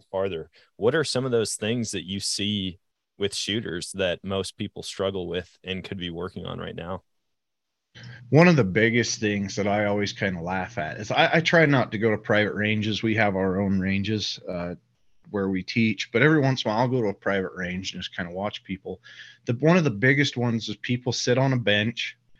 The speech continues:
Speaker 2: they get their gun dialed in, and then they leave, right? But how many times are you gonna go shoot a buck, bull, you name it, off of shooting bench, right? Or how, how far or how,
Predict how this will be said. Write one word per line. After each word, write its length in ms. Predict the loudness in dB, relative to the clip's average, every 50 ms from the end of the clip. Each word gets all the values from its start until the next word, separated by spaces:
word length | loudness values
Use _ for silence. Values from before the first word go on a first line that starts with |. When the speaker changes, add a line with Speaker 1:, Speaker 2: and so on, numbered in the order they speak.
| _ _ _ _ _ -4
Speaker 2:
they 100 | -2 0
get 180 | 0 0 0
their 100 | 0 -4
gun 320 | -2 0 2 2 2 2 2
dialed 400 | 2 2 2 2 2 0 -2 -2
in, 300 | -4 -4 -4 -8 -8 -10 _ _ _ _
and 120 | -6 -4 -4
then 80 | -2
they 140 | -2 -2 -2
leave, 300 | 0 0 0 -2 -4 -8 -18 -20 _ _ -12
right? 320 | -10 -6 -4 -2 -4 -4 -6 _ _ _ -2
But 200 | 0 0 0 0
how 180 | 2 2 4 4
many 200 | 4 4 2 0
times 480 | 0 0 0 0 0 0 -2 -4 -6 -6
are 60 | -6
you 80 | -4
gonna 200 | -4 -4 -4 -2
go 60 | -4 -4
shoot 300 | -4 -4 -6 -6 -6 -6
a 20 |
buck, 380 | -6 -4 -2 -2 -2 -2 _ _
bull, 460 | -4 -2 0 0 0 0 0 -2 -6 -10 _ _ _ _ _ _ _ -4
you 160 | 0 2 2 2
name 280 | 2 2 2 0 0
it, 100 | -2 -6 _ -8
off 200 | -6 -6 -6 -8
of 100 | -8 -8
shooting 320 | -4 -4 -4 -4 -6 -10
bench, 440 | -12 -16 -20 -20 _ -20 -20 -20 -20 _ -16
right? 280 | -12 -10 -8 -8 -10 -10 _ -10
Or 120 | -8 -6 -4
how, 260 | -2 2 2 2 2 2
how 260 | 0 2 4 4 2
far 760 | 2 -2 -12 -20 -16 -6 -2 2 2 4 4 4 2 0 -2
or 100 | -4 -4
how, 360 | 0 2 2 4 2 0 -2